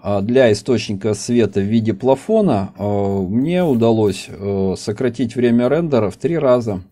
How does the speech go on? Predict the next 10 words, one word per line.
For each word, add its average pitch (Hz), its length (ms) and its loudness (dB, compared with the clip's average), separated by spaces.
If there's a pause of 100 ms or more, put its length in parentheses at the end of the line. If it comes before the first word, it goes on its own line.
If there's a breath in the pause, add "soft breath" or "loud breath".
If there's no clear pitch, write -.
(600 soft breath)
Двенадцать 139 600 2
минут 165 380 0
против, 131 520 -2
э, 101 200 -4
тридцати 113 500 -6
шести. 104 640 -6 (400 soft breath)
И 151 160 2
при 131 200 4
этом, 113 680 2
э, 101 720 2